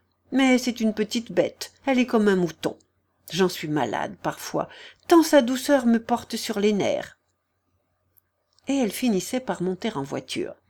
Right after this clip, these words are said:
Elle serrait la main de Marianne lorsqu'elle la vit enceinte.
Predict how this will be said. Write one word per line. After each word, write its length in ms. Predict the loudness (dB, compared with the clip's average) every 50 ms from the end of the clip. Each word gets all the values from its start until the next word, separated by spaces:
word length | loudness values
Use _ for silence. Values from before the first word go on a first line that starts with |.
| _ _ _ -8
Elle 100 | -8 -6
serrait 340 | -6 -6 -6 -4 -2 -2 -2
la 120 | -2 -2
main 180 | -2 -2 -2 -2
de 100 | -4 -4
Marianne 640 | -4 -6 -6 -4 -4 0 0 2 2 2 0 -2 -4 _ _ _ _ _ _ _
lorsqu'elle 580 | -4 -2 -2 -2 -4 -4 -2 0 0 2 2 0
la 120 | 0 0
vit 220 | -2 -2 -6 -6 -6
enceinte. 600 | -8 -8 -6 -6 -6 -6 -6 -6 -8 -12 _ -20